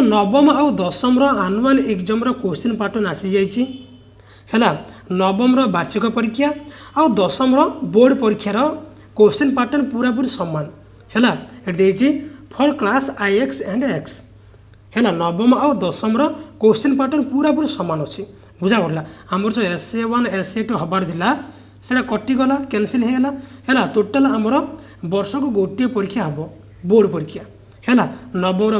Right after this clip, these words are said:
ବାର୍ଷିକ ପରୀକ୍ଷା ଆଉ ଦଶମର ବୋର୍ଡ଼ ପରୀକ୍ଷା ହବ। ତ ଆଜି ଆମେ ସେଇ ବୋର୍ଡ଼ ପରୀକ୍ଷାର question pattern କେମିତି ଆସିବ, ସେଇ ବିଷୟରେ discussion କରିବା। ଓକେ, ଉଭୟ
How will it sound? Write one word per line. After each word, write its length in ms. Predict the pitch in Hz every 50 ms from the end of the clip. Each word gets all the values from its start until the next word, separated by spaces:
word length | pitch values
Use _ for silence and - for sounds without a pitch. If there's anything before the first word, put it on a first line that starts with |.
| 175 170
ବାର୍ଷିକ 280 | 175 165 - - 220 226 220
ପରୀକ୍ଷା 280 | 254 247 247 247 294 320 311 - - - - - -
ଆଉ 80 | 285 247 190
ଦଶମର 360 | 196 185 185 202 190 185 196 269 320 - - - - - - 165
ବୋର୍ଡ଼ 180 | 185 226 226 220 220
ପରୀକ୍ଷା 220 | 190 170 - 254 - 147
ହବ। 120 | 160 143 160 - - - - - - - -
ତ 20 | 294 269 269 -
ଆଜି 180 | - 185 180 240 269 226
ଆମେ 180 | 185 185 226 285 302 - - - - - -
ସେଇ 180 | - 294 330 339 302 233 180
ବୋର୍ଡ଼ 220 | 196 226 277 311 311 - 302
ପରୀକ୍ଷାର 320 | 285 277 269 269 294 302 320 311 - -
question 300 | 208 196 - - 269 277 247
pattern 240 | 269 254 269 294 269
କେମିତି 320 | - 190 185 196 208 190 196 165
ଆସିବ, 200 | - - 185 170 170 165 - - - - - - -
ସେଇ 140 | - 285 269 202
ବିଷୟରେ 320 | 190 139 180 170 165 226 311 - - - - - - - - 175
discussion 400 | 254 247 - - 208 - 285 269 262
କରିବା। 240 | 185 151 151 - 226 - - - - - - - -
ଓକେ, 160 | 254 240 214 - - - - - - - - - - - - - - - - - - - - - - - 190
ଉଭୟ 220 | 196 170 240 277